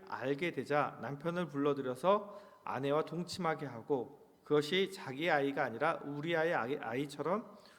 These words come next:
꾸미려고 했지만 우리아는 워낙 성실한 사람이었습니다. 그러니까 동료애가 강했던 그는 동료들은 다 고생을 하는데 자기만 집에 가서 잘 수 없다고 생각해서 사람들과 함께 성에 거하며 동료들과 함께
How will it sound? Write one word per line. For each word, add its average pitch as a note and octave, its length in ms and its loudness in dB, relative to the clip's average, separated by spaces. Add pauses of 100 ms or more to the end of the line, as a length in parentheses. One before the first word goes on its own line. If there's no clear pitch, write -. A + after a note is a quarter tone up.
(160)
꾸미려고 G#3+ 540 2
했지만 C3 460 -2 (520)
우리아는 D#3+ 440 0
워낙 B2+ 640 -4 (760)
성실한 F#3+ 640 -2
사람이었습니다. C3+ 760 -6 (200)
그러니까 E3 180 -4
동료애가 E3 460 -2
강했던 C#3 420 -2
그는 C#3 380 -4 (500)
동료들은 F#3+ 540 4
다 F3+ 140 2
고생을 D#3 360 -2
하는데 C#3+ 320 2
자기만 C#3+ 480 -4
집에 D3 240 0
가서 D3+ 240 0
잘 C3+ 220 -4
수 - 120 -6
없다고 C3+ 340 -6
생각해서 C#3 920 -4 (480)
사람들과 G3+ 540 2
함께 D#3 260 -2
성에 F#3 380 -4
거하며 C3+ 380 -4
동료들과 C#3 540 0
함께 D#3+ 680 -8